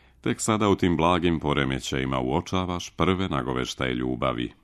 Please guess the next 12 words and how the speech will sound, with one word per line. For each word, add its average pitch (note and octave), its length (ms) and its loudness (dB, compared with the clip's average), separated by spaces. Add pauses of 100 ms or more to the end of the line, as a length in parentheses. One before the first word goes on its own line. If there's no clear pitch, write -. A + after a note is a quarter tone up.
(240)
dvosmisleno D#2+ 720 -2
prerušavanje A#1+ 880 -2
koje C2 220 -2
je B1 80 -2
ljubav E2+ 360 0
upotrebila D#2+ 640 -2
kako E2 280 -2
je D2 60 2
ne E2 120 0
bi F#2+ 140 -2
otkrio G2+ 380 -2
pre B2 440 -4